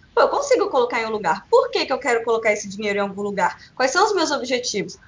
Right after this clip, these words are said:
Como você falou, Renato, você falou, "Ah, eu não, eu acho que isso é muito capitalista", mas todos os seus objetivos de vida precisam de dinheiro. Eu, eu prego muito aqui no Canadá sobre juntar dinheiro pra sua aposentadoria. Porque a aposentadoria aqui,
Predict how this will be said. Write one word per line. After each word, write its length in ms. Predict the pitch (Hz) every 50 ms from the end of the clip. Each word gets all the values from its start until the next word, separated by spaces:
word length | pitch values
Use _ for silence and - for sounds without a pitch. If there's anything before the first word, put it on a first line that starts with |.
| - _ -
Como 200 | 240 240 247 247
você 140 | 247 302 -
falou, 260 | 359 339 330 285 254
Renato, 380 | 285 226 220 214 196 - -
você 100 | - 226
falou, 200 | 226 247 247 262
"Ah, 240 | 294 339 339 320 285
eu 100 | 269 262
não, 160 | 285 330 311 - -
eu 120 | 226 233
acho 200 | - - - -
que 60 | -
isso 120 | 277 - 285
é 20 |
muito 180 | 262 269 269 -
capitalista", 840 | 302 285 - 339 349 311 254 247 277 311 294 - - 233 214 - - - - - _ -
mas 200 | 240 254 269 -
todos 260 | - 285 - 302 349
os 80 | -
seus 200 | - 359 285 294
objetivos 500 | 285 247 247 269 254 - 262 240 262 254
de 80 | 240 254
vida 260 | 233 269 262 240 285
precisam 760 | 285 - 277 302 349 - - - - 262 302 302 277 262 233
de 140 | 208 214 208
dinheiro. 460 | 185 196 208 202 196 190 185 180 175 - - _ -
Eu, 220 | 202 226 233 233
eu 160 | - 220 220 220
prego 300 | 220 254 262 262 269 269
muito 240 | 254 269 320 359 370
aqui 160 | 370 - 294
no 100 | 262 247
Canadá 640 | - 254 214 202 190 185 175 214 240 262 269 254 - - - - - _
sobre 400 | - - 269 254 247 240 254 269
juntar 340 | 240 262 254 254 254 262 277
dinheiro 360 | 254 254 254 247 247 277 302
pra 180 | 285 311 302 311
sua 140 | - 302 311
aposentadoria. 1040 | 311 - 294 302 311 330 330 320 320 311 285 349 427 466 480 466 359 233 - - - _ _ _ -
Porque 140 | - 294
a 20 | -
aposentadoria 720 | - 254 262 240 247 240 240 226 226 226 214 208 226 220
aqui, 360 | 220 220 - 226 220 240